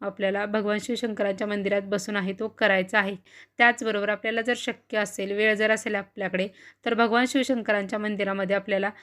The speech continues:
बसून कमीत कमी एकदा तरी कालभैरव अष्टक आहे हे म्हणावं. अतिशय प्रभावशाली हा उपाय आहे. आपली सर्व संकटे आहेत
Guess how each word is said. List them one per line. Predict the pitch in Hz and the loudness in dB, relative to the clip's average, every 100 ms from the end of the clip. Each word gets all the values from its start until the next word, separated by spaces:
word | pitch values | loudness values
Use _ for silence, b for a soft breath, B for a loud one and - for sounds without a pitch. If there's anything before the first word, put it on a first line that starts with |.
| B _ | B _
बसून | 214 226 220 208 | 0 0 -2 -4
कमीत | 202 240 247 - | -2 -2 -2 -6
कमी | 220 220 | -6 -4
एकदा | 226 208 185 214 202 | -2 -2 0 0 0
तरी | 226 | -4
कालभैरव | 226 208 202 196 | -2 -2 0 0
अष्टक | 196 196 196 185 | 0 -2 -6 -2
आहे | 190 196 | 0 -2
हे | 180 208 247 b b _ | -2 -2 -2 b b _
म्हणावं. | 220 226 208 190 196 | 2 4 4 4 0
अतिशय | 147 214 190 220 | -4 -6 -4 -4
प्रभावशाली | 220 202 196 190 196 | 0 2 0 0 -2
हा | 196 196 | 0 2
उपाय | 190 190 190 | 0 -2 -2
आहे. | 190 190 240 b b b | 0 0 -2 b b b
आपली | 220 190 214 | -8 -4 -2
सर्व | 240 233 | 2 0
संकटे | 233 226 202 202 196 | 0 -2 -4 -2 0
आहेत | 196 190 | 2 2